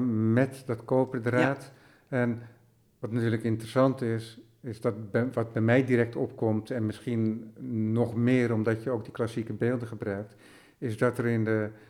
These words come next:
Speaker 1: klassieke mythologieën het weven een metafoor is voor de tijd. We hebben Penelope natuurlijk,
Speaker 2: Ja, ja.
Speaker 1: maar we hebben ook, eh, een aantal godinnen die de tijd weven.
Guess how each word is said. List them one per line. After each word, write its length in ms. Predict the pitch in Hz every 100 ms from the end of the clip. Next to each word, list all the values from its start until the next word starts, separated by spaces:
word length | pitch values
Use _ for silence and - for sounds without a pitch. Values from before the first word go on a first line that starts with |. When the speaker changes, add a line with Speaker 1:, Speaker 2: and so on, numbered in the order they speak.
| -
Speaker 1:
klassieke 420 | 139 120 131 131
mythologieën 1000 | 123 123 120 107 95 139 123 101 107 110 - - _ -
het 260 | 110 113 - - 92 92
weven 760 | 107 123 139 - 110 107 127 131 - -
een 160 | 120
metafoor 480 | 117 113 113 - 113
is 100 | 110
voor 160 | - 107
de 160 | 107
tijd. 420 | - 123 113 113 -
We 120 | _
hebben 300 | - 107 104 - - _ _ _ _ -
Penelope 640 | 104 92 92 113 110 131
natuurlijk, 640 | 123 120 127 127 135 135 -
Speaker 2:
Ja, 60 |
ja. 100 | - -
Speaker 1:
maar 160 | 120
we 60 | 113
hebben 220 | 113 123
ook, 340 | 123 120 - - - _ -
eh, 100 | 117 110 107 117
een 120 | 113 117
aantal 260 | 110 120
godinnen 760 | 110 127 113 120 131 151 135 139 - - _
die 400 | 139 113 113 120
de 80 | 107 -
tijd 440 | 135 120 117 110
weven. 520 | 113 110 110 117 104